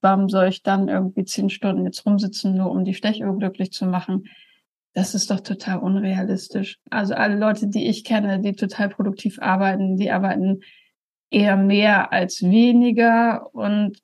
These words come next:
ich kenne eigentlich niemanden oder, äh, w-, doch, ich kenne wirklich niemanden, der bisher weniger als vierzig Stunden gearbeitet hat und, ähm,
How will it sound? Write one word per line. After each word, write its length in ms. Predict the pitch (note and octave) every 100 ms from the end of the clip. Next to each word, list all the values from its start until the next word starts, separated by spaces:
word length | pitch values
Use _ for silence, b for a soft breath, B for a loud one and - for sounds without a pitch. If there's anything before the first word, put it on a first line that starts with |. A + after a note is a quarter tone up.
| _
ich 240 | F#3 - -
kenne 380 | - G3+ G#3 -
eigentlich 460 | F#3+ G3 F#3+ F#3+
niemanden 720 | G#3 G#3 G3+ G3 F#3+ F#3 F#3
oder, 360 | - F3 F3+ -
äh, 140 | B2 A#2+ _ _ _ _ _ _
w-, 260 | A3+ G3 G#3+
doch, 200 | G#3+ G3+
ich 100 | G3
kenne 180 | B3 G#3+
wirklich 260 | G3 G3
niemanden, 680 | G#3+ G#3 G#3 G3 - G3+ G3 B B _ _
der 460 | - F#3+ F3+ G3+ G3
bisher 600 | A3 G#3 - A#3 A3 G3+
weniger 360 | A3+ A3+ G#3 F#3
als 180 | F3+
vierzig 280 | - A#3+ G#3
Stunden 280 | - C4 A#3+
gearbeitet 600 | G#3 F#3 G#3 A3 A3 G#3+
hat 260 | A3+ A#3 - -
und, 380 | G#3 G#3 G#3 G3+ b b b _ -
ähm, 640 | G3 G3 G3 G3 G3 G3